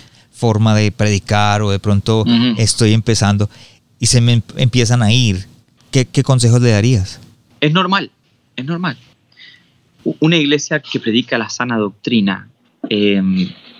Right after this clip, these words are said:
Speaker 2: provoca, provoca, es una iglesia que pierde mucha popularidad entre los, las personas que quieren sentirse cómodos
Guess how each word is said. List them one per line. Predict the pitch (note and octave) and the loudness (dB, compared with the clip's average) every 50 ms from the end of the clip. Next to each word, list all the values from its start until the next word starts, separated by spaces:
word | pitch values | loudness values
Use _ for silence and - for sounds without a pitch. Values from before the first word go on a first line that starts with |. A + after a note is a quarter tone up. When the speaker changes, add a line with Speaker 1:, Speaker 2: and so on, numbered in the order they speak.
| - - - - - - | -20 -20 -20 -20 -14 -4
Speaker 2:
provoca, | - A#2 A#2+ A2 B2 C3 B2+ - C3 A#2+ A#2 B2 - _ | -2 0 0 2 0 -2 -2 -2 -2 -2 -2 -4 -8 _
provoca, | _ A#2 A2 A2+ A#2+ A#2+ - - B2 A#2 | _ -4 -2 -2 -2 -4 -4 -4 -4 -4
es | - A#2+ - C3 | -4 -6 -6 -4
una | B2+ | -2
iglesia | A#2 A#2 A#2 A2+ - - B2 A#2+ - _ _ _ _ | -2 -2 -2 -4 -4 -4 -6 -6 -6 _ _ _ _
que | - A#2+ G2 | -10 -10 -8
pierde | - A#2 A#2+ A2+ A#2+ | -4 -6 -4 -2 0
mucha | A#2 A#2+ A#2 B2+ B2 | 0 0 -2 -4 -6
popularidad | - A#2 - - A2+ G2+ G2+ G2 G2+ G2+ G#2+ A#2 A#2+ - | -8 -10 -8 -4 -4 -2 -2 -2 0 -2 -2 -2 -4 -4
entre | A#2+ A2 G2+ - - G#2+ G#2 | -4 -4 -4 -4 -4 -4 -2
los, | G2 G#2 G2+ - - - _ _ _ - | -2 -4 -6 -6 -10 -10 _ _ _ -10
las | A#2 A#2+ | -10 -8
personas | - - A2 G#2+ - B2+ C3 B2 | -4 -6 -6 -4 -4 -6 -6 -4
que | - A2+ A2 | -6 -8 -8
quieren | - - A#2 A#2+ A2+ | -6 -4 -4 -4 -2
sentirse | A#2 A2+ G#2+ G#2+ A#2 G#2 - - A2+ A2 | -2 -4 -2 -2 -2 -4 -4 -6 -8 -6
cómodos | - - A#2+ A#2+ A#2 A2+ G#2+ G#2 G2+ - - - | -4 -4 -2 0 0 0 0 -2 -4 -8 -14 -16